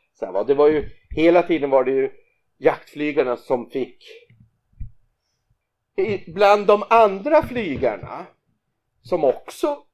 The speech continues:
överöstes med medaljer, men inte alls lika mycket, så såg man med avund på hur jaktflygarna hela tiden höjdes. Men vi då, Stuckaflygare och bombflygare och spaningsflygare,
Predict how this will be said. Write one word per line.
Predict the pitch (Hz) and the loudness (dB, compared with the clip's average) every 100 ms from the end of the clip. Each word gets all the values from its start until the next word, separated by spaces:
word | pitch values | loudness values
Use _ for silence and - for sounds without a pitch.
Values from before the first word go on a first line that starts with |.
| _ | _
överöstes | 220 190 156 151 127 139 139 | 4 4 4 2 0 -6 -6
med | 135 | -4
medaljer, | 127 120 110 | -2 -4 -4
men | 147 | -4
inte | 175 139 | -2 0
alls | 175 262 240 | 0 -2 -6
lika | 185 165 143 | -6 -4 -2
mycket, | 139 139 _ 104 - _ _ _ _ _ _ - | -4 -8 _ -14 -14 _ _ _ _ _ _ -20
så | - - 208 196 196 196 - _ _ _ _ | -20 2 4 6 4 0 -16 _ _ _ _
såg | - 214 233 196 | -2 6 6 6
man | 180 175 | 0 -2
med | 180 | 2
avund | 220 202 143 180 285 247 - | 4 6 4 2 -2 -4 -4
på | 170 151 | 0 2
hur | 165 160 | 0 0
jaktflygarna | 202 - - - 165 240 285 220 120 104 95 113 - _ | -2 -2 -10 -12 -6 -4 -4 0 -2 -2 -8 -10 -14 _
hela | - 214 156 233 | -4 2 4 4
tiden | - 208 156 143 | 0 -4 0 -2
höjdes. | 139 165 135 113 117 117 - - - - | 2 2 2 -2 -4 -4 -14 -20 -20 -2
Men | 160 | -2
vi | 165 254 262 | -2 -6 -2
då, | 147 120 | 2 0
Stuckaflygare | - - - - 170 202 233 240 185 160 | 0 -4 -4 -4 -4 -4 -6 -4 0 2
och | 151 | 2
bombflygare | 202 208 151 - 190 226 185 180 | 2 2 -2 -6 -6 -4 -2 -2
och | 175 | -2
spaningsflygare, | - 220 175 160 - 190 214 196 175 165 | 0 0 0 -2 -8 -8 -6 -2 0 0